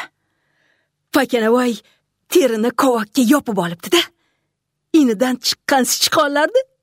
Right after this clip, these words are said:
ushlayveribdi. Kech kirishi bilan u qopi bilan daraxtga chiqib olibdi. Tez orada hajrlarga qimmatbaho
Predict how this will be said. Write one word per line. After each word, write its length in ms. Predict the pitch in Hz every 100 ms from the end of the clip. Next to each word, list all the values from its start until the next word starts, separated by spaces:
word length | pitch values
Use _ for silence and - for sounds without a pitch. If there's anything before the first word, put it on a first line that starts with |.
| _ _
ushlayveribdi. 800 | - - 605 349 226 208 - - - - _ _ _ _ _ _ _ _ _ _ _ _ _ _ _ -
Kech 300 | 254 208 -
kirishi 440 | - 208 170 - 175
bilan 300 | 175 190 285 - _ _ _ _ _ _ _ _ -
u 100 | 240 226 220 -
qopi 360 | - - 214 202
bilan 280 | 170 202 240 240 _ _ _ _ -
daraxtga 560 | 233 294 214 - - 262
chiqib 360 | - - 262
olibdi. 440 | 220 - - - - - _ _ _ _ _ _ _ _ _ _ _ _ _ _ _ _ -
Tez 300 | 247 214 180 -
orada 500 | 165 160 151 - 147 151 254 320 - _ _ _ _ _ _ _ _ _ -
hajrlarga 800 | 339 311 277 233 208 180 262 240 214 - _ _ _
qimmatbaho 920 | - 349 285 254 240 175 202 220 320